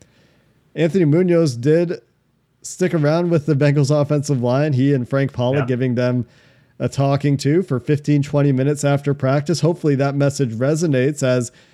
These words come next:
Speaker 1: it sounds like the secondary has resonated, and Von Bell had some very nice things to say about the newcomers there. We'll talk secondary coming up next.
Speaker 2: The Bengals offensive line struggling a bit,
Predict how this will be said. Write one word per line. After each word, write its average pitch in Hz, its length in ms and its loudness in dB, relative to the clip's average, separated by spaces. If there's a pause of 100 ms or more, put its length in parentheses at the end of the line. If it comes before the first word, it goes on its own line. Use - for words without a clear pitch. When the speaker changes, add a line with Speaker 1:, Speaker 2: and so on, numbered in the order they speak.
(140)
Speaker 1:
it 135 80 -8
sounds 185 360 -2
like 165 260 0
the 147 100 0
secondary 131 920 0 (500)
has 180 360 -2
resonated, 120 640 0
and 120 180 -2
Von 135 280 0
Bell 131 260 0
had 123 260 0
some 120 200 -4
very 135 300 0
nice 123 280 -2
things 123 240 -2
to 117 60 -6
say 123 200 0
about 120 220 0
the 117 80 -4
newcomers 120 560 -2
there. 120 200 0
We'll 123 140 -2
talk 123 300 -4
secondary 147 800 0 (260)
coming 123 260 -2
up 131 120 -4
next. - 420 -12 (1160)
Speaker 2:
The 147 80 -2
Bengals 185 560 -2
offensive 175 640 -2
line 160 340 0
struggling 165 560 -2
a 151 60 0
bit, 147 460 -4